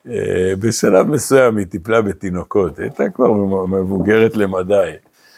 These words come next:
אה, והיה תינוק אחד ב-, במשפחה אחת,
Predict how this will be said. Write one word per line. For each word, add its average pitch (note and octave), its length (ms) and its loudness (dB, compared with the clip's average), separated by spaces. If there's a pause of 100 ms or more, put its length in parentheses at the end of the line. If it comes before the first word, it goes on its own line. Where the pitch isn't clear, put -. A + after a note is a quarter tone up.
(360)
אה, E2+ 840 2 (240)
והיה F#2+ 520 2
תינוק B2+ 460 0
אחד G#2 460 0
ב-, A2 200 -6
במשפחה G2 920 -2
אחת, F2+ 380 -2